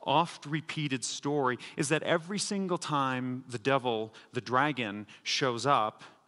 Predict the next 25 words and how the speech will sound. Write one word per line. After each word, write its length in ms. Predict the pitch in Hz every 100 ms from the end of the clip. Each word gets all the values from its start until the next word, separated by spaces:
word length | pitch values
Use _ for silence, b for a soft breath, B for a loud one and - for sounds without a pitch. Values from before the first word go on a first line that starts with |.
| B
things 400 | - 170 160 147
look 240 | 117 123 113
rather 220 | 101 95
hopeless. 560 | 107 - 107 - - - _ _ _ _ _ _ _ _ _ _ _ -
You 60 |
see, 140 | 151 196
the 100 | 170
woman 260 | 185 202
cannot 540 | 151 - 175 175 143 -
stand 580 | - 143 127 117 113 110 B B
against 420 | 147 123 117 -
the 40 | -
power 220 | - 95
of 80 | 98
the 60 |
dragon. 480 | 113 160 170 104 80 - _ _ _ _ _ _ _ _ _ _ _ _ _ _ _
But 100 | 165
notice 300 | 160 214 -
that 120 | 175
God 220 | 156 170 190
always 200 | 175 -
provides 400 | 143 123 120 123
a 40 |
way 220 | 110 110
out, 260 | 165 120